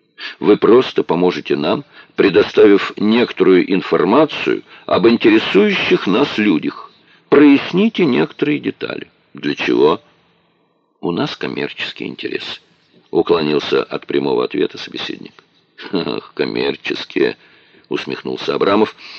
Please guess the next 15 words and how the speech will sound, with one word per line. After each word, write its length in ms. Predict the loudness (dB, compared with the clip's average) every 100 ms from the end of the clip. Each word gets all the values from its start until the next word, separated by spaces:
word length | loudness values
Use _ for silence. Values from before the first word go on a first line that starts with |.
| -14 -6
снова 280 | -2 2 4
наливая 360 | 4 4 4 2
себе 240 | 0 2
водки. 360 | 2 0 -4 -20 _ -20 -20 -10 0
Он 200 | 2 4
был 180 | 4
крупным 520 | 4 4 4 2 0 2
мужчиной 680 | 2 0 -2 0 2 0 -4 -18 -14
с 60 | 0
характерными 760 | 4 4 4 4 4 4 0
кустистыми 720 | 0 -2 -2 -6 -4 -2 0
бровями 560 | 2 4 4 2 0 -2
и 40 |
чёрными 480 | 2 4 4 2 -2
глазами. 480 | 0 -2 -2 -4